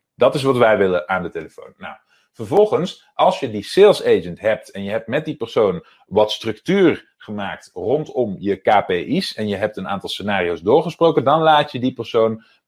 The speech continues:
eh, voor het eerst een aantal gesprekken doen. En dan kun je op basis van die gevoerde gesprekken zelf jouw ervaring daaraan toevoegen en dat evalueren. Dan wil je zo iemand ongeveer tien à vijftien leads laten bellen.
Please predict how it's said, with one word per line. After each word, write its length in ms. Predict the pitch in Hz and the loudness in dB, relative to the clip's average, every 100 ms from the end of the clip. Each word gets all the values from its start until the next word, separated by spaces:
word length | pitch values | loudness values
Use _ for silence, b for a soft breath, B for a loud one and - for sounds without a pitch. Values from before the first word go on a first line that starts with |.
| _ | _
eh, 260 | 98 98 - | -4 -2 -2
voor 220 | 92 107 | -4 -2
het 100 | 98 | -2
eerst 260 | 104 98 - | 0 -2 -4
een 120 | 90 | -8
aantal 240 | 98 95 | -4 -4
gesprekken 560 | - - - 107 - 82 | -6 -8 -4 -2 -2 -2
doen. 280 | 104 156 202 | 0 0 0
En 100 | 123 | -6
dan 140 | 113 | -6
kun 240 | - 151 143 | -4 -2 0
je 160 | 143 | 0
op 140 | 104 87 | 0 -2
basis 400 | 101 104 104 - | 2 2 0 -4
van 100 | 98 | -8
die 120 | 90 | -10
gevoerde 440 | - - 90 95 85 | -10 -14 -6 -6 -6
gesprekken 380 | - 107 107 85 | -6 -4 -4 0
zelf 360 | 101 107 107 b b b | 4 4 2 b b b
jouw 160 | 92 - | 0 0
ervaring 560 | 95 95 95 92 92 | 0 2 4 4 2
daaraan 260 | 90 85 87 | 2 0 0
toevoegen 440 | 110 98 95 98 | -4 -4 -6 -6
en 120 | 87 | -6
dat 200 | 87 87 | -4 -4
evalueren. 640 | - 85 - 82 78 - _ _ b b b | -2 -6 -6 -8 -8 -10 _ _ b b b
Dan 120 | - 107 | -2 4
wil 200 | 175 202 | 6 8
je 100 | 156 | 6
zo 120 | 151 | 4
iemand 400 | 151 160 151 - | 4 4 2 2
ongeveer 880 | 139 151 123 98 120 151 185 180 _ _ _ | 0 0 -2 -2 2 4 2 -2 _ _ _
tien 400 | 165 175 190 - | 0 2 0 -2
à 220 | 131 120 | -4 -4
vijftien 840 | 92 92 120 151 - 139 143 139 110 | -2 2 4 4 -2 -8 -6 -4 -2
leads 420 | 120 127 123 - | -2 -2 -4 -6
laten 480 | 104 104 101 92 78 | 0 0 0 -6 -4
bellen. 420 | 95 117 214 | -2 0 -2